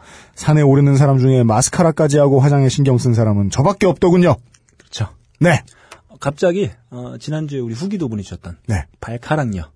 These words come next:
Speaker 1: 빠야발.
Speaker 2: 예, <laughs> 그분
Speaker 1: 네.
Speaker 2: 생각나네요.
Speaker 1: 네.
Speaker 2: 어, 캠핑을 가는데
Speaker 1: 네.
Speaker 2: 쓸데없는 준비를 일주일이나 한.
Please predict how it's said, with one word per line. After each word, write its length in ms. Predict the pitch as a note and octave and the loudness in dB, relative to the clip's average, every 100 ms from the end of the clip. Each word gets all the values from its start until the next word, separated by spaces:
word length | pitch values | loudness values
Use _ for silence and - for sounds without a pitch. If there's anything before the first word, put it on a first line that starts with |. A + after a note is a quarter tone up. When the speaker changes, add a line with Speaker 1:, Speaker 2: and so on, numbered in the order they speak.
| _ _ - | _ _ -4
Speaker 1:
빠야발. 320 | E3+ C#3+ A#2 | 0 2 0
Speaker 2:
예, 220 | B2 G#2 F#2+ | -2 -2 -4
<laughs> 80 | - | -2
그분 180 | A#2 C3 | -2 0
Speaker 1:
네. 180 | D3+ D3 | 2 2
Speaker 2:
생각나네요. 380 | C3 G2+ E2 - - | 0 -2 -10 -14 -2
Speaker 1:
네. 220 | C#3+ F#2+ - - | 0 0 -6 -18
Speaker 2:
어, 120 | B2 A#2+ | -12 -10
캠핑을 360 | G#3 G3 G3+ | -6 -2 -2
가는데 320 | C3 F#2+ F#2+ - - | -2 -6 -12 -16 -6
Speaker 1:
네. 180 | G#2 - | -6 -6
Speaker 2:
쓸데없는 560 | - G3+ G#3 D#3+ C#3 A#2 | -10 -8 -6 -6 -6 -8
준비를 380 | A2 A#2+ F#3+ - - | -8 -4 -6 -6 -8
일주일이나 400 | G#3 A3 F3 G#2 | -6 -2 0 -2
한. 140 | D#2+ | -4